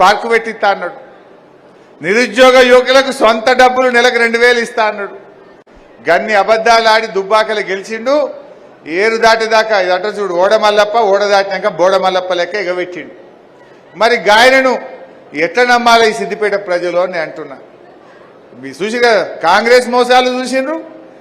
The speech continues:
బీజేపీ మోసాలు కూడా చూసిండ్రు. ఇటువంటి వ్యక్తులా రేపు మనకు ఎంపీ కావాల్సిన వాళ్ళు?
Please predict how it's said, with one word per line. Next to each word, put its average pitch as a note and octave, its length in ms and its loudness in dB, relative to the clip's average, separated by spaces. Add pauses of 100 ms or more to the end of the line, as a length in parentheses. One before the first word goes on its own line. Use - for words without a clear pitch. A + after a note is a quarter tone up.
(180)
బీజేపీ C4+ 520 2
మోసాలు A#3 440 0
కూడా G3+ 360 0
చూసిండ్రు. A3+ 360 -10 (680)
ఇటువంటి B3+ 400 2
వ్యక్తులా A3+ 400 2
రేపు B3 180 2
మనకు A#3 240 -2
ఎంపీ G#3+ 260 -6
కావాల్సిన A#3+ 480 -2
వాళ్ళు? C#4 160 -10